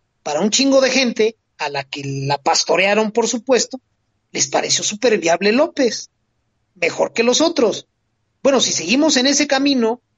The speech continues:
vamos a terminar votando por animales de cuatro patas y ya no de dos. Entonces, ¿qué debemos de hacer? Nos tenemos que poner a trabajar para que en la boleta haya cosas que nos sirvan.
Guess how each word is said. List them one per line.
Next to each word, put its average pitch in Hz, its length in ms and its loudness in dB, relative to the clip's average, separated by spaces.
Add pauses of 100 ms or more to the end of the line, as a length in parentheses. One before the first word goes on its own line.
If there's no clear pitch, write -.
(680)
vamos 202 340 -4
a 247 60 0
terminar 170 460 -2
votando 208 460 -2
por 214 180 0
animales 160 500 0
de 151 120 -8
cuatro 208 360 -2
patas 226 480 0
y 330 60 -18
ya - 160 -8
no 147 160 -10
de 180 80 2
dos. 277 420 2 (460)
Entonces, 165 760 -2
¿qué 233 120 0
debemos 240 380 2
de 233 80 2
hacer? 247 420 0 (480)
Nos 139 100 -16
tenemos 214 300 -4
que 294 80 -2
poner 254 260 0
a 277 100 0
trabajar 208 680 0 (420)
para 170 240 0
que 175 160 -4
en 180 80 -2
la 180 100 2
boleta 247 460 0
haya 277 220 0
cosas 320 500 0
que 180 120 -8
nos - 120 -12
sirvan. 143 400 -8